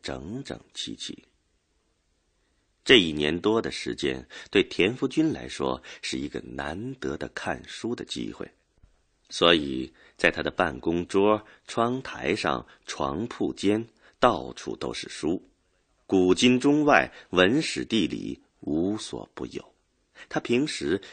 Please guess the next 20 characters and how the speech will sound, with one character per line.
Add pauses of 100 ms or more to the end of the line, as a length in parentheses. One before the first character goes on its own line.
也
懒
得
去
整
理， (540)
所
以 (160)
书
籍
在
四
处 (160)
堆
放
的
是
乱 (120)
七
八